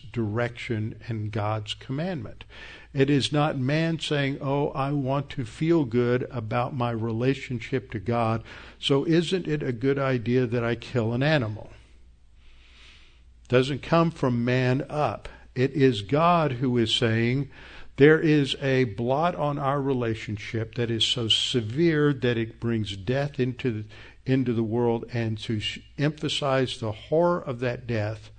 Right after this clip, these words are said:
and the fact that a death must occur in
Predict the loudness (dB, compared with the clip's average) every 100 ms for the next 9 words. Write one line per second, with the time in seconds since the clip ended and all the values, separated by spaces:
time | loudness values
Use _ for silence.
0 | -20 -20 -20 -20 -8 0 0 0 -2 0
1 | 0 -2 -4 -2 -2 -2 0 0 0 -4
2 | -8 -4 -2 -4 -8 -8 -10 -10 -8 0
3 | 2 2 2 -2 -4